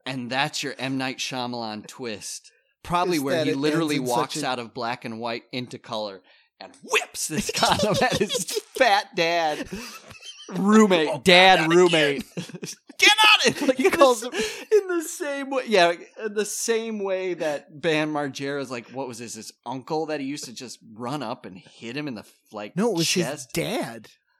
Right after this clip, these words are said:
Speaker 1: "Bam, get out of here, Bam!" It's, like,
Speaker 2: <laughs>
Speaker 1: so fucking
Speaker 2: Just
Speaker 1: weird.
Speaker 2: wake him up with a s-, punch to the face, yeah.
Speaker 1: Oh, that's good.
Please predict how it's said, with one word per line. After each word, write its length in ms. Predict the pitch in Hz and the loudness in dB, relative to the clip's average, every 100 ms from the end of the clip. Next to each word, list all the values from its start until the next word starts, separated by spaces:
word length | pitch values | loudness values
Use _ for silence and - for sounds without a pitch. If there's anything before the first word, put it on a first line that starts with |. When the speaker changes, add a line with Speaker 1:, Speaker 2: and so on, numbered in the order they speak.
| _ _ _ - - - | _ _ _ -20 -20 -20
Speaker 1:
"Bam, 160 | 220 349 381 302 | -2 2 4 2
get 100 | - 359 | 4 6
out 360 | 370 349 285 | 6 6 2
of 60 | 294 | 2
here, 80 | 381 381 311 202 | 6 8 8 4
Bam!" 180 | 131 107 _ | -6 -14 _
It's, 180 | 143 127 | -10 -8
like, 220 | 135 - | -6 -8
Speaker 2:
<laughs> 0 | |
Speaker 1:
so 520 | - - - 202 160 135 | -8 -10 -6 -2 -2 -4
fucking 320 | - 123 214 | -6 -6 -6
Speaker 2:
Just 120 | 120 | -6
Speaker 1:
weird. 240 | 117 127 | -8 -2
Speaker 2:
wake 220 | 185 180 202 | 0 0 0
him 120 | 170 | 0
up 140 | 165 | 0
with 140 | 165 - | -2 -8
a 40 | |
s-, 160 | 143 - - | -8 -10 -8
punch 320 | - 160 - | -6 -6 -8
to 100 | 165 | -16
the 120 | 135 | -18
face, 320 | - 123 123 - | -18 -16 -18 -18
yeah. 180 | 101 92 _ _ _ _ _ - | -20 -20 _ _ _ _ _ -18
Speaker 1:
Oh, 340 | 147 143 131 - - | -14 -14 -14 -18 -20
that's 340 | 131 127 120 - | -12 -12 -12 -16
good. 440 | 117 110 104 95 | -16 -16 -18 -20